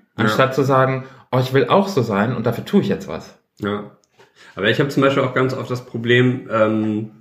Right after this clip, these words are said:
Speaker 1: dass ich persönlich dann der Meinung bin, so, „Boah, eigentlich darf ich mir dieses Ziel gar nicht erlauben.“
Speaker 2: Warum?
Speaker 1: Weiß ich nicht, aber zum Beispiel dieses, dieses, ähm, ich, so nach dem Motto, „Ich bin nicht, bin nicht gut genug dafür.“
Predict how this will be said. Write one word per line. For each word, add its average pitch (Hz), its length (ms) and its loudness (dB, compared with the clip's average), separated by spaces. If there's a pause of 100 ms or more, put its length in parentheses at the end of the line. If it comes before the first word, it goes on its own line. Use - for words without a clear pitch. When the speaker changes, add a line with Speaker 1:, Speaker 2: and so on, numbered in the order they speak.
(200)
Speaker 1:
dass - 160 -8
ich - 440 -6
persönlich 120 760 2
dann 104 720 0
der 101 100 0
Meinung 107 340 2
bin, 107 160 0
so, 104 100 -4
„Boah, 95 160 -2
eigentlich 113 260 -2
darf 117 180 0
ich 120 100 -2
mir 113 100 2
dieses 104 380 -8
Ziel 127 420 2
gar 110 180 2
nicht 120 180 -2
erlauben.“ 98 680 -4 (240)
Speaker 2:
Warum? 117 600 2
Speaker 1:
Weiß 156 160 2
ich 180 120 0
nicht, 123 260 2
aber 113 160 0
zum 123 120 -2
Beispiel 127 260 2
dieses, 120 320 0 (260)
dieses, 104 440 -4
ähm, 101 640 -2 (420)
ich, 113 160 -8 (140)
so 107 160 -4
nach 123 160 0
dem 123 100 2
Motto, 127 180 2
„Ich 131 180 -2
bin 131 120 4
nicht, - 480 -2
bin 120 100 4
nicht 127 140 2
gut 143 240 -2
genug 98 360 0
dafür.“ 87 640 -4